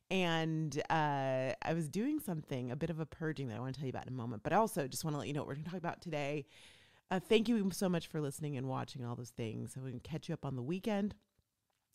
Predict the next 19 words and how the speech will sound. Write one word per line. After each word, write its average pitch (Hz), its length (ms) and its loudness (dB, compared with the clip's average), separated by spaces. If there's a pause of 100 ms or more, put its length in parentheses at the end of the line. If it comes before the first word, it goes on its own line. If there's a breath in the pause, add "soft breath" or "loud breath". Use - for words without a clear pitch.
A 170 60 0
crazy 175 800 0
story 143 340 -2
I 131 80 0
saw 135 300 -2
about, 139 320 0
is 143 120 -8
it - 100 -12
called, 208 220 -8 (280)
is 165 100 -4
it, - 160 -8 (320)
is 165 80 -6
it 160 100 -8
pronounced 170 380 -4 (180)
kite? - 420 -2 (540 soft breath)
Um, 156 280 2
clothing, 196 640 0 (400)
baby 185 200 0
clothing? 262 500 -4